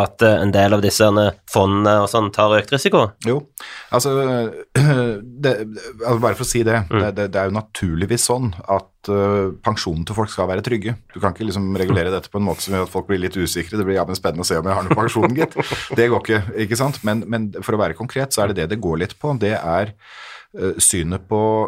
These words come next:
Speaker 2: eh, tidsperspektivet på investeringene.
Speaker 1: Mm.
Speaker 2: Fordi på den ene siden så er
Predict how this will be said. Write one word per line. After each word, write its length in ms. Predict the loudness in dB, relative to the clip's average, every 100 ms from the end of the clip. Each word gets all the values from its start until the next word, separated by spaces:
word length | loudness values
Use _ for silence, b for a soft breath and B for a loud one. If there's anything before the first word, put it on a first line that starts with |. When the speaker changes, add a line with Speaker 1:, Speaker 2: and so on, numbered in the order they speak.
| -4 -4
Speaker 2:
eh, 680 | -2 0 0 -4 -6 -10 -8
tidsperspektivet 760 | -6 -4 -2 -2 -4 -2 -2
på 100 | 0
investeringene. 580 | -2 -2 -2 -2 -2 -6 -6 -4
Speaker 1:
Mm. 160 | -4 -4 B B B B
Speaker 2:
Fordi 280 | -2 0 0
på 260 | -2 -2 -2
den 80 | -2
ene 200 | -4 -2
siden 280 | -2 -4 -4
så 120 | -4 -2
er 380 | -2 -2 -6